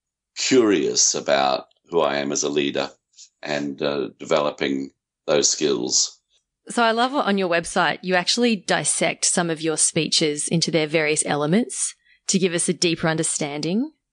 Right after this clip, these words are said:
Speaker 2: of your speech writing techniques. And in your speech, one of them, it's called "Stuck in a Coconut." You talk about at the end that your, your final message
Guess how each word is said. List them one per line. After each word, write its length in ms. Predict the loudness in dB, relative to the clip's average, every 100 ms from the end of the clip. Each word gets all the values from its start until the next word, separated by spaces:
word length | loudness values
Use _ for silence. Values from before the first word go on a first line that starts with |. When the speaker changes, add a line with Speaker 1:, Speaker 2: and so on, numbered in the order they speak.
| -4
Speaker 2:
of 120 | 0
your 120 | 2
speech 340 | 0 0 0
writing 200 | 0 -2
techniques. 720 | -2 -4 -4 -6 -8 -14 -16 -14 -20 -20 _ -2
And 520 | 2 2 4 2 2 -2 _ _ -2
in 220 | 2 4
your 180 | 4 2
speech, 560 | 0 2 0 0 -4 -2
one 200 | 0 2
of 100 | 0
them, 220 | 0 -2
it's 100 | -4
called 260 | -2 -2
"Stuck 440 | -4 -4 -2 -2 -6 -10
in 140 | -6
a 60 | -6
Coconut." 600 | -4 -2 -2 -2 -4 -4 -8 -20 -20 -20 -20 -20
You 380 | -18 -6 -2 -2
talk 300 | 0 0 0
about 400 | 0 2 2 2 -4 -6
at 180 | -6 -4
the 220 | -4 -2
end 440 | 0 0 -2 -8 -4
that 160 | -4
your, 220 | 0 -2 -2
your 140 | -2 -2
final 440 | 0 0 2 2
message 680 | 2 0 2 0 0 -2